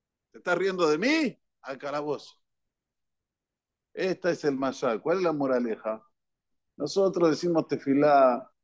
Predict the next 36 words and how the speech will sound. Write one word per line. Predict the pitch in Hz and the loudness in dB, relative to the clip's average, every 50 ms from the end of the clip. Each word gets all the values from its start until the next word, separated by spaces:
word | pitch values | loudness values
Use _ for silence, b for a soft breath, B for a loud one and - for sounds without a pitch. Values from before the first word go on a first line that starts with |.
| _ _ _ | _ _ _
ni | - 156 175 175 | -6 -2 0 2
entendemos | 170 156 135 - - 131 127 139 139 156 156 151 139 131 | 2 2 0 0 2 2 4 4 6 4 4 4 4 4
lo | 127 | 4
que | 113 123 | 4 2
decimos, | 117 117 110 - - 139 139 135 127 120 113 110 110 107 107 104 98 101 104 - _ | 2 2 0 0 4 6 6 8 8 6 6 4 4 2 2 2 0 -2 -8 -6 _
decimos | - 139 139 - 170 160 156 143 120 | 0 0 2 4 4 4 4 4 6
todo | - 160 156 147 131 | 6 6 8 8 8
rápido, | 127 135 147 151 147 139 135 123 104 - 120 113 113 110 107 107 107 104 104 101 - _ _ _ _ _ _ _ _ _ _ _ | 8 8 8 8 8 8 6 4 2 0 -4 -2 0 0 0 0 0 -2 -4 -4 -6 _ _ _ _ _ _ _ _ _ _ _
eh, | - - - 175 170 170 170 170 175 175 | -6 -4 -2 0 2 2 2 2 2 0
agarramos | 170 170 170 175 190 185 180 175 | 0 2 4 4 4 4 4 4
la | 170 165 160 | 4 4 4
amidad, | 156 156 156 160 170 170 165 160 - | 4 4 6 6 6 6 4 2 2
taca, | 156 151 156 147 | -2 -4 -4 -2
taca, | 143 160 151 156 151 | -2 -2 0 0 0
taca, | 147 151 147 147 143 | 0 2 2 2 2
taca, | 156 160 160 156 | 2 0 0 0
taca, | 143 147 143 147 143 | 0 0 0 0 2
taca. | 139 165 156 151 123 - 139 131 127 123 120 - _ _ _ _ _ _ _ _ _ _ _ _ _ _ _ | 4 4 4 4 4 0 0 2 2 0 -2 -6 _ _ _ _ _ _ _ _ _ _ _ _ _ _ _
No | - 123 | -2 -2
entendemos | 135 113 - 196 190 214 226 220 190 156 139 | -2 0 0 0 4 6 6 8 8 8 8
lo | 131 127 120 | 8 8 6
que | 127 127 | 6 4
decimos, | 127 123 120 - - 165 165 165 156 139 131 131 127 127 135 | 4 2 2 2 6 8 10 10 10 10 8 8 8 6 6
no | 170 214 202 | 4 4 4
tenemos | 208 202 214 214 202 190 | 4 4 4 4 2 2
noción | 170 147 - - 185 185 | 2 2 0 -2 0 2
de | 175 | 2
las | 156 143 - | 0 0 2
kavanot | - 147 139 139 151 175 170 165 | 2 4 6 6 6 6 2 0
que | 160 | 0
hay | 151 | 0
que | 135 135 | 0 -2
hacer | 120 - 156 156 | -2 0 0 2
en | 151 139 | 4 4
la | 131 120 | 2 2
tefilá. | 120 123 - - 131 127 151 165 165 160 151 147 131 113 104 | 0 -6 -8 -6 -4 2 4 4 6 6 6 4 4 2 -2